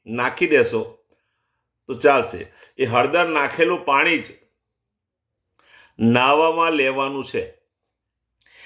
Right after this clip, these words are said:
એ હળદર નાખેલું પાણીથી સ્નાન કરી લેવાનું. પછી ઉપર શુદ્ધ પાણીથી તમે નહાઈ શકો. અને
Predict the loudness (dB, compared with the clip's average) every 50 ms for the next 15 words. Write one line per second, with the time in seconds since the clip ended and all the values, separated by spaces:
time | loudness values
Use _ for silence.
0 | -20 -20 -16 -4 -2 0 2 4 2 2 2 0 -2 0 0 0 -2 0 -2 -2
1 | -4 -4 -2 0 0 2 2 0 0 -4 -4 -6 -6 -4 -2 0 0 0 -2 -2
2 | -2 -2 -2 0 0 0 0 0 0 -4 -6 -8 -12 -16 _ _ _ _ _ _
3 | _ _ _ _ _ _ _ _ _ _ _ _ _ _ _ _ _ _ _ _
4 | _ _ _ _ _ _ _ _ _ _ _ _ _ _ _ -8 -6 -6 -6 -8
5 | -10 -2 0 0 2 2 2 0 0 2 0 0 0 0 -4 -4 -4 -4 -4 -2
6 | 0 0 0 -2 -4 -8 -8 -8 -8 -6 -6 -6 -8 -10 -14 _ _ _ _ _
7 | _ _ _ _ _ -8 -4 0 0 0 0 0 -4 -10 -12 -14 -20 -20 _ _
8 | _ _ _ _ _ _ _ _ _ _ _ _ _ _ _ _ _ _ _ _
9 | _ _ _ _ _ _ _ _ _ _ _ _ _ _ _ _ _ _ _ _
10 | _ _ _ _ _ _ _ _ _ _ _ _ _ _ _ _ _ _ _ _
11 | _ _ _ _ _ _ -4 -2 0 2 4 4 4 2 0 -2 -8 -14